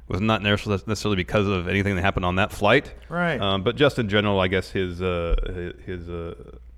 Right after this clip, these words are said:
Speaker 1: you know, he wasn't really in the best of shape during the United Kingdom tour.
Speaker 2: Yeah.
Speaker 1: He has his own history of substance abuse issues,
Speaker 2: Mm-hmm.
Speaker 1: which I guess could have played, um, into it somewhat. But, uh, Mister Perfect was definitely released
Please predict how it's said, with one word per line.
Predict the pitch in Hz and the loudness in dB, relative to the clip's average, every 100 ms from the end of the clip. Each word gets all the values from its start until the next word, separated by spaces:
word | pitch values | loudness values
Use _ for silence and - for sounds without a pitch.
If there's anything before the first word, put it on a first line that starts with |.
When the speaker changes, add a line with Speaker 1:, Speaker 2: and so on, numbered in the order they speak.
| - - - - | -20 -20 -18 -10
Speaker 1:
you | 107 | -6
know, | 90 | -4
he | 107 | -2
wasn't | 104 95 - - - - - | -2 -4 -10 -18 -20 -20 -14
really | - 95 95 90 92 | -2 2 2 0 -2
in | 92 90 87 | -4 -6 -8
the | 87 90 | -8 -2
best | 101 92 90 | 0 0 -6
of | |
shape | - 98 98 - - | -4 -2 2 0 0
during | 98 92 | -2 0
the | 92 | 0
United | 92 92 90 | 2 0 0
Kingdom | 107 98 - | -4 -4 0
tour. | 113 104 98 - | 4 6 4 -2
Speaker 2:
Yeah. | 110 107 113 | -4 0 2
Speaker 1:
He | |
has | 120 | 4
his | 107 95 | 2 0
own | 101 98 | -4 -4
history | 98 - 95 | -6 0 2
of | 90 | 2
substance | - 98 92 90 | 2 0 0 -4
abuse | 85 90 92 | -2 -2 -2
issues, | 85 - 85 | -4 -4 -4
Speaker 2:
Mm-hmm. | 156 175 175 208 | -2 2 4 4
Speaker 1:
which | 101 98 | 2 -2
I | 95 | -4
guess | 90 | -4
could | - 104 | -4 -8
have | 92 | -8
played, | - 92 90 - - - - | -4 -4 -4 -8 -20 -20 -10
um, | 87 85 82 - - - - | -4 -4 -4 -12 -18 -20 -8
into | 117 110 113 | -6 -2 -4
it | - | -2
somewhat. | 107 110 107 - - - - | 2 4 2 0 -20 -20 -4
But, | 92 90 - | 2 2 2
uh, | 90 85 85 - - - - - | 2 2 2 -2 -6 -14 -12 2
Mister | 147 - | 4 4
Perfect | - 139 113 - - - | 4 4 4 2 -4 -4
was | 107 104 | 2 2
definitely | 95 135 143 135 110 98 | 6 6 8 6 6 4
released | 90 90 87 - | 4 2 2 -2